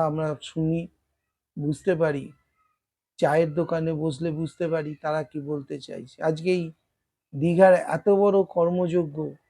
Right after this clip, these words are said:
এত বড় একটা ঐতিহাসিক মুহূর্ত, বুকে হাত দিয়ে বলতে পারবেন দীঘার কত মানুষ এই অনুষ্ঠানে উপস্থিত ছিলেন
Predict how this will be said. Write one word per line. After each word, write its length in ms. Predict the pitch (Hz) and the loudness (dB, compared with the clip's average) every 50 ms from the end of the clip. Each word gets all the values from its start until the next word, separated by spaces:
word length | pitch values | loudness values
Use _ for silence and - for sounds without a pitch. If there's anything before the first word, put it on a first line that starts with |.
| _ _ _ _ _ _ _ _ _ | _ _ _ _ _ _ _ _ _
এত 220 | - 156 165 165 214 | 0 0 0 4 4
বড় 320 | 202 190 175 185 190 190 190 185 180 - _ _ _ _ _ _ _ _ _ _ _ _ _ _ _ _ | 4 4 4 4 4 4 4 2 0 -2 _ _ _ _ _ _ _ _ _ _ _ _ _ _ _ _
একটা 260 | - 160 - _ - 190 170 | -8 -8 -8 _ 4 6 6
ঐতিহাসিক 840 | 165 165 170 175 165 - 185 180 175 175 170 165 - - 170 160 | 6 6 2 2 2 0 2 6 6 6 4 4 0 -2 -2 0
মুহূর্ত, 480 | 151 147 147 156 170 185 175 175 _ _ 165 151 147 139 _ _ _ _ _ _ _ _ _ _ _ _ _ _ _ _ _ _ _ _ _ _ _ | 0 2 2 4 2 2 0 -4 _ _ -6 -6 -6 -12 _ _ _ _ _ _ _ _ _ _ _ _ _ _ _ _ _ _ _ _ _ _ _
বুকে 300 | 147 143 165 165 - 208 | 0 0 0 4 6 6
হাত 240 | 175 123 - 165 180 | 6 6 4 0 0
দিয়ে 280 | 160 156 165 202 208 208 | 0 2 4 6 6 6
বলতে 300 | 190 202 202 196 175 202 | 6 4 2 2 2 -2
পারবেন 340 | 190 196 196 190 196 208 208 185 156 | 0 0 0 0 0 0 0 0 -2
দীঘার 440 | 135 170 180 160 151 202 214 220 214 208 202 _ _ _ _ _ _ _ _ _ _ _ _ _ | 0 -2 -2 0 4 4 4 4 4 0 -8 _ _ _ _ _ _ _ _ _ _ _ _ _
কত 160 | 185 180 - 220 | 0 2 2 0
মানুষ 440 | 196 190 185 185 185 190 196 185 - - - - _ _ _ _ _ _ _ _ _ | -2 0 0 -2 -2 -2 -2 -4 -6 -8 -16 -16 _ _ _ _ _ _ _ _ _
এই 180 | - 175 185 190 | -4 -2 0 2
অনুষ্ঠানে 600 | 185 185 185 190 190 165 - - - 180 175 175 180 180 | 2 0 0 -2 -4 -6 -8 -4 -4 -2 -2 -2 -4 -4
উপস্থিত 460 | 180 165 - 175 160 - _ 185 170 - | -6 -6 -6 -8 -8 -6 _ -10 -10 -10
ছিলেন 400 | - - 180 175 180 190 202 202 | -6 -4 -4 -4 -4 -6 -8 -10